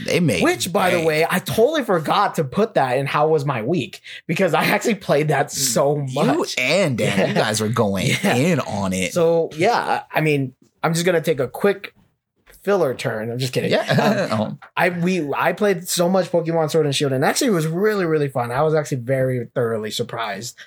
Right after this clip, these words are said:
Speaker 1: I
Speaker 2: Um,
Speaker 1: remember when I asked you, it's
Speaker 2: Mm-hmm.
Speaker 1: like, I forgot how I phrased the question, but it was along the lines of, compared to other Pokemon games, how did you like it? And I
Speaker 2: Yeah.
Speaker 1: remember you told me, it was like, you haven't had this much fun on a Pokemon game since, like,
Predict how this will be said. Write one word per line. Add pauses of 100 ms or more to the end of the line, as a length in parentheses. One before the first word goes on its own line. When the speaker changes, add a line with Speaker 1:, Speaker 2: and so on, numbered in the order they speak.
Speaker 1:
I
Speaker 2:
Um, (120)
Speaker 1:
remember
when
I
asked
you, (220)
it's
Speaker 2:
Mm-hmm.
Speaker 1:
like, (540)
I
forgot
how
I
phrased
the
question,
but
it
was
along
the
lines
of, (280)
compared
to
other
Pokemon
games, (220)
how
did
you
like
it?
And
I
Speaker 2:
Yeah.
Speaker 1:
remember
you
told
me,
it
was
like,
you
haven't
had
this
much
fun
on
a
Pokemon
game
since,
like,